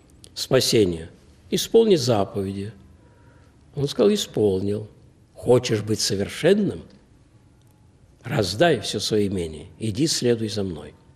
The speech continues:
И вот из этого толкования какое придумали, что одно дело, значит, спасение, так,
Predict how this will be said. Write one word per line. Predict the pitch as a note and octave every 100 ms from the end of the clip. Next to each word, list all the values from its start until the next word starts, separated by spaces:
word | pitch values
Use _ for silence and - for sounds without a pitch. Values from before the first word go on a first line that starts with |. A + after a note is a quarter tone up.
| _ _ _ _ - - _ - -
И | G#2+
вот | A#2 A#2+
из | G#2 D#3+
этого | F3 C#3+ A2
толкования | B2+ A#2 C3+ C3 D3+ A3 G3+ F3+ E3
какое | D#3 D3+ D3 C3+
придумали, | C#3 C3+ A2+ A2+ G#2 F2 E2 F2 - - - - - - - -
что | - - C3+
одно | B2+ E3 D#3+
дело, | C3+ B2 A2
значит, | A#2 G#2+ G#2
спасение, | - G2+ - F3 F#3 G#3+ A#3+ B3 - - - _ - _ - _ - - -
так, | A2 F3+ - - -